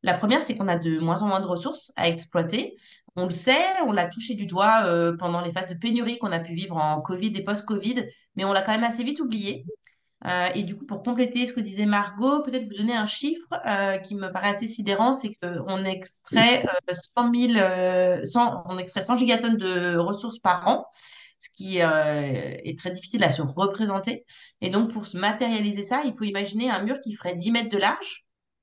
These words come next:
deux cent cinquante mètres de haut. Déjà, on se dit, ça fait une bonne hauteur.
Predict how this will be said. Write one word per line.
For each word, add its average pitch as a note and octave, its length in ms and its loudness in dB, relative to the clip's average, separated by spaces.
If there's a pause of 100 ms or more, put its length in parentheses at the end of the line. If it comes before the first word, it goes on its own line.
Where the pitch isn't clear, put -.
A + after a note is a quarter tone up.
(520)
deux F#3 180 4
cent D4 140 0
cinquante A#3+ 320 -4
mètres G#3 200 -4
de F#3+ 60 -4
haut. G#3 260 0 (520)
Déjà, F3 220 -2
on A3 40 -2
se F3 60 -6
dit, - 80 -8
ça - 140 -12
fait D#3 120 -8
une D#3 340 -2
bonne B3+ 200 6
hauteur. A3 360 -2